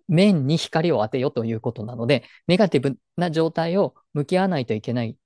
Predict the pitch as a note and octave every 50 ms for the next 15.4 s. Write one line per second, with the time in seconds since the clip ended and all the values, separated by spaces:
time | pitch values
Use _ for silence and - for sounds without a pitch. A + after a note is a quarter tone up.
0 | _ _ _ _ _ _ _ _ _ - G3 F#3 F#3+ F#3 G#3 F#3+ F#3 C#3 C3 B2+
1 | C3 C#3 D3 B2 A2+ A2+ - - - B2 B2+ A2+ A#2 C3 D#3 E3 C#3 E3+ - _
2 | - - - - - _ _ _ - B2+ A2+ A2 G#2+ G#2 - _ - A2+ A2+ A2+
3 | - B2 - _ - D#3 - G3 F3+ - - D3 A#2+ - C3 B2 A#2+ - - D#3+
4 | D3 A#2+ A#2+ C3 B2+ - B2 G#2+ G#2+ G#2+ G#2+ - _ _ _ _ _ _ _ _
5 | _ _ _ _ _ _ - - - - - A#2+ A2+ A2+ A2+ B2 - _ _ _
6 | _ _ - A#2 - A2+ A#2+ - - - - - - B2+ A2 - _ _ _ -
7 | - - - C#3 B2 - - - - B2+ A#2 A2+ A#2 A2+ - - - - _ -
8 | C#3 D3+ E3 E3 E3 D#3+ D#3+ D#3 - - - - F#3+ E3+ A#2 G2 - _ _ _
9 | _ _ _ _ _ _ _ _ _ _ _ _ _ _ _ _ - C#3 C#3+ D#3
10 | D#3 D#3+ D#3+ - E3 D3 D3+ D3+ E3 D#3 - B2 A2+ A2 - - D3+ - _ _
11 | _ _ _ - _ _ _ _ - C3+ B2 - D#3 D#3 D3+ D3+ D#3 D#3 D#3 D3
12 | - - D#3+ C#3 A#2 A2 G#2+ G#2+ G#2+ - - C3 B2 B2+ B2 A2+ G#2+ - - C3+
13 | C#3 C#3 - A#2+ A2+ B2 A2+ - D3+ D3 D#3 D#3 E3+ F3 - _ _ - A#2 A#2
14 | B2+ C#3 D3 C#3 - - D#3+ D#3+ D3 C3 - - - A2+ - - F3+ E3 E3+ C#3
15 | - B2 A2+ G#2+ G#2+ A#2+ A2+ A2